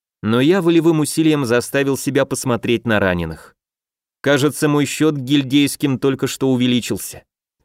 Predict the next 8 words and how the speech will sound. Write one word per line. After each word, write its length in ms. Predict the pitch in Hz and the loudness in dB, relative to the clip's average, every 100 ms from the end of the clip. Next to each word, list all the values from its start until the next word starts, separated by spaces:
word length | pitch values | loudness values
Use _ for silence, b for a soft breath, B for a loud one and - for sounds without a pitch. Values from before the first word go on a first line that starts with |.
| _ _ _ | _ _ _
Для 240 | 90 120 | -4 -2
солдат, 460 | 123 123 120 151 196 | 0 0 2 0 -2
кстати, 440 | - - 165 160 | -6 0 0 2
моё 260 | 147 131 131 | 0 0 0
появление 580 | - 123 120 127 131 123 | 0 0 0 0 0 0
не 140 | 127 | 0
осталось 520 | 143 - 107 101 107 | -2 -2 0 0 0
незамеченным. 800 | 127 107 107 101 92 - 85 76 | -2 0 2 0 -2 -4 -8 -10